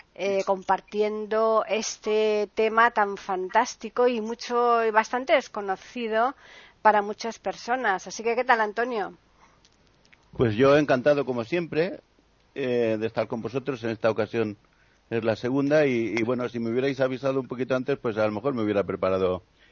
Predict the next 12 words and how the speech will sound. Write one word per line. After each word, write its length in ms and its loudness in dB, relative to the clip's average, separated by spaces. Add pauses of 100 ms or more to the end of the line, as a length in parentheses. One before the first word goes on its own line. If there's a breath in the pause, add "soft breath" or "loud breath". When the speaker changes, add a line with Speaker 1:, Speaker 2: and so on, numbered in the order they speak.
(160)
Speaker 2:
el 160 0
tema 180 0
un 80 -2
poquito 320 -2
más. 180 0
Así 280 0
que 100 0
tendré 300 0
que 100 0
tirar 300 0
de 100 0
recuerdo. 500 -2